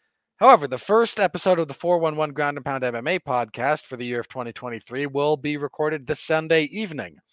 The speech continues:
That will be a preview of the upcoming U F C event and a look back at some of the news from the last few weeks because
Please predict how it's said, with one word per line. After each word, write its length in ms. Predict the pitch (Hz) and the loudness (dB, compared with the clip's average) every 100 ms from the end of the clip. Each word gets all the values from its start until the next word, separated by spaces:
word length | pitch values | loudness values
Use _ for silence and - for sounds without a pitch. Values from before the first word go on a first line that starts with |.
| _ _ _ - - _ - | _ _ _ -20 -20 _ -4
That 120 | 143 | -4
will 120 | 135 | -2
be 240 | 135 156 147 | -2 -2 2
a 260 | 139 139 | 2 2
preview 720 | - - 285 214 151 107 95 | -2 -2 0 0 -2 -4 -2
of 220 | 123 135 131 | 0 0 0
the 100 | 147 | -2
upcoming 380 | - 160 143 | -2 -6 -6
U 120 | 135 127 | -4 -6
F 60 | |
C 160 | - 123 | -4 -4
event 460 | 117 202 247 - - _ _ _ _ _ _ _ _ | 2 2 2 -10 -20 _ _ _ _ _ _ _ _
and 360 | 185 233 247 240 | 6 10 10 10
a 140 | 226 | 8
look 240 | 233 226 202 | 8 4 6
back 320 | 202 202 190 | 8 8 6
at 100 | 170 | -2
some 220 | 190 190 | -2 -2
of 80 | 165 | -2
the 80 | 160 | -4
news 480 | 165 202 175 143 | -2 0 0 -4
from 180 | - 147 | -8 -6
the 80 | 143 | 0
last 360 | 139 135 120 - | 2 2 -2 -10
few 200 | 139 120 | -8 -6
weeks 380 | 120 147 - - | -6 -6 -8 -12
because 880 | 123 110 131 127 123 123 117 - | -12 -6 -2 -2 -2 -6 -10 -12